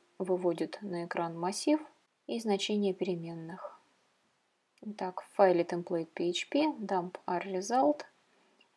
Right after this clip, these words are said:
И, соответственно, смотрим, что у нас приходит. Под массив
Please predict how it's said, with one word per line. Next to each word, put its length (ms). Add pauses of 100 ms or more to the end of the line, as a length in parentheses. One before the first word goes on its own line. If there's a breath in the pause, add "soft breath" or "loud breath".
(440)
И, 220
соответственно, 640
смотрим, 420
что 220
у 60
нас 200
приходит. 720 (3500)
Под 240
массив 420